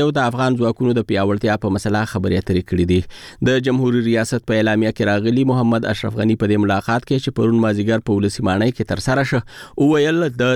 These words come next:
ترهګرۍ ګواښ او ګډې لیوالتیاوې دواړه هیوادونه سره نږدې کوي او دا اړتیا پیدا کوي چې د ستونزو د هواري لپاره په شریکه کار وشي. په اعلامیه کې راغلي چې دغه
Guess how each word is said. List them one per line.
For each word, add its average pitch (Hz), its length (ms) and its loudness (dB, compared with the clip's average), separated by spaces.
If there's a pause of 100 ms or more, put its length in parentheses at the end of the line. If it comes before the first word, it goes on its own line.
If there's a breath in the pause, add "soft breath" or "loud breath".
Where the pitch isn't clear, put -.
ترهګرۍ 131 580 2
ګواښ 131 320 0
او 127 40 2 (120)
ګډې 139 260 2
لیوالتیاوې 113 600 0
دواړه 113 240 2
هیوادونه 110 560 2
سره 101 220 0 (100)
نږدې 98 240 0 (100)
کوي 120 220 4 (120)
او 127 200 0
دا 120 80 0 (220)
اړتیا 143 300 -2 (100)
پیدا 127 260 0
کوي 147 180 2 (380 loud breath)
چې 135 240 2
د 135 140 0
ستونزو 156 340 0
د 139 80 0
هواري 123 320 2
لپاره 123 340 0
په - 140 -6
شریکه 98 340 -2
کار 90 220 -2
وشي. 92 240 0 (400 loud breath)
په 127 100 2
اعلامیه 143 380 2
کې 143 160 0
راغلي 165 320 0
چې 143 180 0
دغه 135 160 2